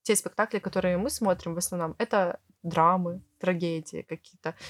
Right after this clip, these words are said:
Даже если ты играешь комедию, ты всё равно отдаёшь весь свой смех, всю свою радость, всё своё счастье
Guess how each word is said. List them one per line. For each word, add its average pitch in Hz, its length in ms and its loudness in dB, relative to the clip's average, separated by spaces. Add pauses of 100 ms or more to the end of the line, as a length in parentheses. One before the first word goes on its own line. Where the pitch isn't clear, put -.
Даже 247 160 6
если 233 140 0
ты - 120 -2
играешь 202 280 4
комедию, 240 360 0
ты - 100 -8
всё 220 120 -2
равно 202 220 4
отдаёшь 196 400 4
весь 208 240 6
свой 185 220 0
смех, - 440 0
всю - 160 0
свою 196 260 0
радость, 190 360 6
всё 196 80 -4
своё 185 200 -4
счастье 233 460 -2